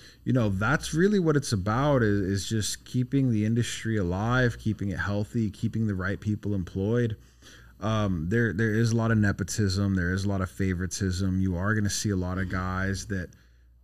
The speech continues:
shouldn't be in the industry anymore, but they just, you know, they know the right people and they still get hired for the wrong jobs for them.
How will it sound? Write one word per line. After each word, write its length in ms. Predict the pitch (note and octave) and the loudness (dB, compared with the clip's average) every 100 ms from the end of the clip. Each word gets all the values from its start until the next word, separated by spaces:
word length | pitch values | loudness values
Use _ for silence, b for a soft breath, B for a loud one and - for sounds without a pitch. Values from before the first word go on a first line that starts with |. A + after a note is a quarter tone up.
| - | -10
shouldn't 400 | - - C3+ B2 | 0 6 8 8
be 100 | B2+ | 8
in 80 | A#2 | 6
the 140 | A2+ | 4
industry 480 | A2 G#2+ - - A2 | 4 2 0 0 2
anymore, 680 | G#2+ G#2 G2+ G2+ G#2 G#2+ G2 | 2 2 2 2 2 0 0
but 220 | G2 D#2 | -4 -2
they 120 | F#2 | -2
just, 520 | F#2 F#2 - - - - - | -2 -2 -2 -6 -12 -20 -8
you 100 | G2+ | -2
know, 140 | F#2+ | 0
they 100 | G2 | 0
know 240 | F#2+ F#2+ G2 | 0 -2 -2
the 80 | |
right 200 | G2 G2 | -4 -4
people 440 | - G#2+ G#2 G#2 G2+ | -4 -4 -2 -2 -2
and 100 | F#2+ | -2
they 80 | F2+ | -4
still 280 | - F#2+ | -6 -4
get 140 | F#2 D#2 | -4 -6
hired 360 | F#2 F#2 F#2+ | -6 -2 -2
for 140 | F#2+ F#2+ | -2 -4
the 80 | F2 | -2
wrong 260 | F2 F#2+ | -2 -2
jobs 500 | F#2 F2+ G#2+ G#2+ - | -2 -2 -2 -4 -8
for 220 | - G2 | -10 -6
them. 300 | E2+ E2 F2+ | -4 -2 -4